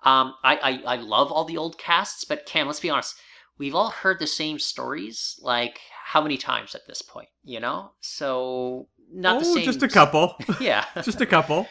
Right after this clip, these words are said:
Speaker 1: And look, it, you don't need the same stories. Uh, a lot of it is just could be, like, Marina Sirtis just, um, tearing, uh, apart, like, Jonathan Frakes or Michael Dorn, just ridiculing those guys on stage, and you'll have fun with that.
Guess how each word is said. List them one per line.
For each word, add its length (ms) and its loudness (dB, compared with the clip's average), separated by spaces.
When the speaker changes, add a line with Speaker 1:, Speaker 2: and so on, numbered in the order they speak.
Speaker 1:
And 140 2
look, 180 6
it, 240 0
you 80 2
don't 140 2
need 180 0
the 60 0
same 340 -2
stories. 680 0
Uh, 160 2
a 60 0
lot 180 6
of 60 0
it 60 2
is 180 -2
just 180 -4
could 220 -6
be, 180 0
like, 280 -2
Marina 300 -2
Sirtis 600 -4
just, 580 -4
um, 360 0
tearing, 640 -4
uh, 520 2
apart, 420 -4
like, 160 -8
Jonathan 380 -8
Frakes 420 -8
or 40 -12
Michael 260 -8
Dorn, 320 -6
just 260 -12
ridiculing 720 -8
those 320 -8
guys 280 -2
on 180 -6
stage, 480 -10
and 160 -18
you'll 140 0
have 180 2
fun 180 0
with 160 -18
that. 320 -10